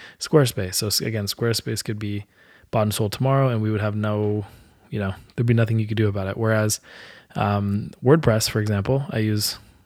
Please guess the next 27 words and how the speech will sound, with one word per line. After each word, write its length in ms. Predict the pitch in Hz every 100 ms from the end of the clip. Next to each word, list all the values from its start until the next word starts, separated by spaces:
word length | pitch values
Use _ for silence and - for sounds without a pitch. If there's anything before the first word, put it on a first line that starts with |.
| -
uh, 480 | 110 107 107 104 101 - - -
I 80 | 117
use 160 | 120
WordPress, 480 | 110 110 113 113 -
and 80 | 110
it's 100 | 101
hosted, 480 | 113 107 117 101 - -
you 140 | - 107
know, 100 | 104
on, 260 | 104 104 - - - -
on, 220 | 110 113 123 -
you 100 | 113
know, 100 | 104
in 100 | 107
one 120 | 107 107
of 60 |
my, 140 | 110 110
I 100 | 113
use 140 | 107 110
W 260 | 110 113
P 120 | 113
Engine, 280 | 113 104 107
but 140 | 107 101
it 40 |
could 120 | -
be 120 | 113
anywhere. 380 | 110 101 101 131